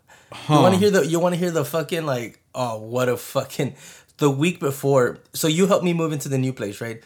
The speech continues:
Speaker 2: Remember I had a gas line, uh, water boiler?
Speaker 1: Oh, yeah, that was funny.
Speaker 2: Man, a week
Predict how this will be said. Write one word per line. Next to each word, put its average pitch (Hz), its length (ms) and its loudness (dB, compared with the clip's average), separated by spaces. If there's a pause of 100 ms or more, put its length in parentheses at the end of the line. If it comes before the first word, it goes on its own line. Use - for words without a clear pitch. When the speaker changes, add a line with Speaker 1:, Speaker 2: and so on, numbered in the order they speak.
(240)
Speaker 2:
Remember 135 260 2
I 139 60 4
had 135 140 0
a 117 40 -6
gas 120 340 -2
line, 123 400 -4
uh, 113 220 -6 (140)
water 123 360 -2
boiler? 143 340 -4 (360)
Speaker 1:
Oh, 120 280 2
yeah, 113 440 0
that 110 160 -2
was 110 140 -4
funny. 104 360 -6
Speaker 2:
Man, 170 500 4 (240)
a 151 140 2
week 160 600 0